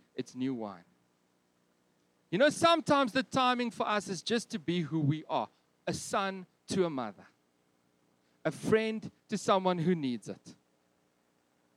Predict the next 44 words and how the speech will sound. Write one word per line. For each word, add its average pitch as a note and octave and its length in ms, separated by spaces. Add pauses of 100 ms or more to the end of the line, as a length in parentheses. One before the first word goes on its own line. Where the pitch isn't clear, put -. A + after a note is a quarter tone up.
(240)
Those D4 240
things F#4 300
you E4+ 80
don't F4+ 240
have F4+ 220
to E4 100
pursue D#4 420
God C#4 280
on, B3+ 140
"Oh B3+ 140
God, A#3 300
please C4+ 240
tell F3+ 260
me. A3 220 (400)
This, G#3 180
this, - 300
there G3 160
was G3+ 200
an, G3 160
uh, F3+ 460
uh, - 0 (300)
an F#3+ 100
accident F#3+ 580
now, D#3+ 240 (220)
um, E3+ 300 (180)
and D#3+ 180 (280)
should A#3 280
I G3+ 200
go F3 220
and E3+ 140
check F3+ 280
it D#3+ 180
on, D3 260
on D3 120
my C#3 120
friend? B2+ 460
Please G3 320
give F3+ 160
me F#3 120
the E3+ 100
timing, D#3+ 500
Lord." - 160 (1600)
Just - 240
be A3+ 560